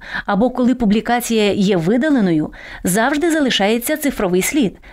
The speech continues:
за допомогою якого працівники правоохоронних органів можуть встановити I P-адресу, з якої було завантажено цей матеріал. Четверте. Звернутися до суду з позовом про захист честі і гідності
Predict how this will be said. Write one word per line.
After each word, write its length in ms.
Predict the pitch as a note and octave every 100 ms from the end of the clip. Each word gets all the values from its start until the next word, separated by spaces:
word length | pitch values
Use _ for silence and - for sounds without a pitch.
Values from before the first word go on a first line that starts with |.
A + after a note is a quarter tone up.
| -
за 140 | G3+
допомогою 580 | G#3+ G#3+ G#3+ G3 F#3+ F3+
якого 440 | F3 - D#4 A3+
працівники 560 | - F3+ G3+ F#3+ G3 A#3+
правоохоронних 800 | G3 F#3 F#3 F3 G#3 G#3 E3+ -
органів 460 | G3+ A#3 D4 D#4 D#4 - -
можуть 420 | A#3 A3+ B3 D4+ E4
встановити 800 | - D4 A3 F3 A3 A3+ D4 D4+ - -
I 260 | E4 D4+ G#3
P-адресу, 640 | A3+ C4 C#4+ F3 - E3 - -
з 140 | G3 G#3
якої 360 | G#3+ G#3+ G3
було 320 | E3 E3+ F#3
завантажено 640 | C#4 B3+ E3+ E3+ E3+ F#3+ G#3+
цей 180 | A3 F3+
матеріал. 440 | F3 F3+ F3 F3+ - - - - - -
Четверте. 580 | - B3+ A#3+ G#3+ F#3 E3+ -
Звернутися 680 | A3 G#3 A#3 B3 B3+ A#3 G#3
до 140 | F#3+
суду 320 | - D4 A#3
з 80 | F#3
позовом 500 | - A#3+ C4+ D4 D#4
про 140 | C#4
захист 520 | G#3+ G#3 G3 G3 - -
честі 360 | G#3 A3 G3
і 20 |
гідності 600 | F3+ A3+ C4 D4+ D4+ D#4+